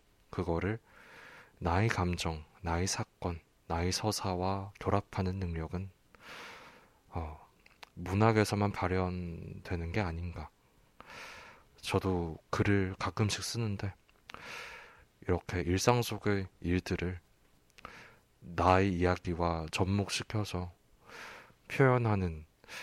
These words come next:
그런 연습을 좀 해봐야겠다는 생각이 드네요. 또 고티의 Somebody That I Used to Know는 연애를 했고 또는 뭐 썸을 타든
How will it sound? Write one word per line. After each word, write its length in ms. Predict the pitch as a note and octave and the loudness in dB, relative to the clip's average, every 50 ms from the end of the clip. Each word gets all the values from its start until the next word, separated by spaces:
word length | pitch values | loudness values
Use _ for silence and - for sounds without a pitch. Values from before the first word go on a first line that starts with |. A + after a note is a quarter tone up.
| - - _ | -14 -14 _
그런 220 | - - A2 G#2+ | 2 4 4 6
연습을 800 | G2 F2+ F2+ F2+ - - A#2+ - A#2+ A2+ G#2+ G#2 G2+ F#2+ F#2 G2+ - - - _ | 6 4 4 4 2 0 0 2 2 4 4 4 2 0 -2 -4 -8 -12 -18 _
좀 180 | - - F2+ F2+ | -6 -4 -2 0
해봐야겠다는 1040 | - B2 A#2+ B2+ B2+ A#2+ A2+ G#2 - F#2 F2 - _ _ - - F2 F2 F2+ F2 | 2 2 4 4 4 4 4 2 0 -2 -6 -6 _ _ -2 -2 0 0 0 -2
생각이 460 | F2 - G#2+ G#2 G#2 G2 F2 - F2 D#2+ | -2 -4 -4 -2 -2 -2 -2 -2 -4 -6
드네요. 380 | - - D#2+ D#2 D2+ D2 - - _ _ _ _ _ _ _ _ _ _ _ _ _ _ _ _ _ _ _ - - - - - - - - - - - _ _ _ _ _ _ | -6 -8 -10 -8 -10 -10 -12 -16 _ _ _ _ _ _ _ _ _ _ _ _ _ _ _ _ _ _ _ -20 -20 -20 -20 -20 -20 -20 -20 -20 -20 -20 _ _ _ _ _ _
또 280 | - F2 E2+ E2 E2 - - - | -2 0 0 -2 -4 -8 -6 2
고티의 480 | - G#2 G#2+ - - C3 A#2+ A#2 A2+ A#2 | 4 4 4 6 6 8 8 8 8 8
Somebody 420 | - - B2+ B2+ C3 C3 B2+ B2 | 6 4 4 4 4 4 4 4
That 160 | - G2+ F#2 G2 | 4 4 6 6
I 140 | F#2+ F#2 | 4 4
Used 240 | F2+ F2 E2+ - - - - | 4 2 0 -2 -4 -6 -6
to 100 | F2+ F2 | -4 -2
Know는 520 | E2+ E2 D#2+ D#2+ D#2 D#2+ F#2 G2+ G2+ G#2 - - _ _ _ _ - - - - - - - - - - - - - _ _ _ - - | -2 -2 -2 -2 -4 -4 -4 -4 -4 -6 -10 -16 _ _ _ _ -20 -20 -18 -18 -18 -20 -20 -20 -20 -20 -20 -20 -20 _ _ _ -2 2
연애를 440 | F2 F2 F#2 F#2+ F#2+ F#2 F#2 F2 - | 4 6 6 6 6 6 4 2 2
했고 440 | A#2+ - - _ - - F2+ A#2 B2+ - _ _ _ _ _ | 0 -2 -2 _ -4 -4 -2 -2 -4 -10 _ _ _ _ _
또는 420 | - A2+ A2+ A2 G#2+ G#2 G2+ F#2 F2 | 2 4 6 6 4 4 2 0 -2
뭐 120 | D#2+ E2 | -2 -2
썸을 380 | E2 - G#2 G#2+ G#2+ G#2+ A2 G#2+ | 0 4 4 6 6 6 4 2
타든 480 | - - G#2+ G2+ - F2+ F2 F2 F2+ | 0 -2 -2 -2 -2 -4 -4 -4 -6